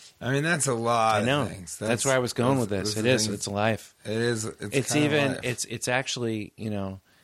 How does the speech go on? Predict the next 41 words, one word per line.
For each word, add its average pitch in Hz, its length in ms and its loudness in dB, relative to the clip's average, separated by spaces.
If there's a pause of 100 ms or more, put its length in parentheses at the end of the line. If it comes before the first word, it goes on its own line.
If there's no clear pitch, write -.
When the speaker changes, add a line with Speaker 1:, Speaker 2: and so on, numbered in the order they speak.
(440)
Speaker 2:
you 113 180 -10
know, 123 100 -2
I - 20 2
was 110 140 0
thinking 131 280 0
about 101 260 0
it. 98 80 -4
You're, 127 320 0
you're 143 220 4
the 127 140 2
exception. 110 520 0
If, 104 160 -2
if 131 140 0
enough, 147 400 2
if 127 120 0
enough 160 300 2
time 165 380 2
has 120 180 2
passed, 90 520 -6 (460)
you 127 140 2
can 127 160 4
date 135 240 4
someone 120 280 6
you 110 80 4
dated 107 320 4
before 113 380 4
and 98 100 4
have 101 120 4
it 98 100 2
be 101 100 2
better 101 280 2
the 85 80 -2
second 95 380 0
time. 87 260 -2 (240)
But 98 120 0
you 139 100 2
better 151 220 4
let 131 200 4
some 110 140 0
time 107 280 2
pass. 85 460 -2